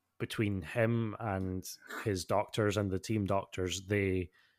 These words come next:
they absolutely don't wanna put him out there unless they believe he's ready for it.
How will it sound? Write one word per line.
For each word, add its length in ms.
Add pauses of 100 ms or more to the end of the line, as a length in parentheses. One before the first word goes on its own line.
(360)
they 100
absolutely 600
don't 280
wanna 200
put 220
him 100
out 200
there 160
unless 340
they 100
believe 420
he's 240
ready 240
for 300
it. 80